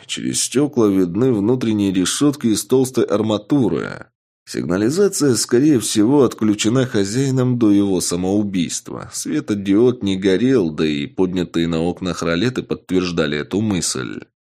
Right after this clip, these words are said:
Отключение электроэнергии в связи с перезагрузкой не влияло на работоспособность сигнализации.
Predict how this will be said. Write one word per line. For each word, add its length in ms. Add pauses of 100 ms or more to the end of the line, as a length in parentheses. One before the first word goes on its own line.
(100)
Отключение 920
электроэнергии 840
в 100
связи 400
с 100
перезагрузкой 800
не 140
влияло 520
на 160
работоспособность 1040
сигнализации. 1200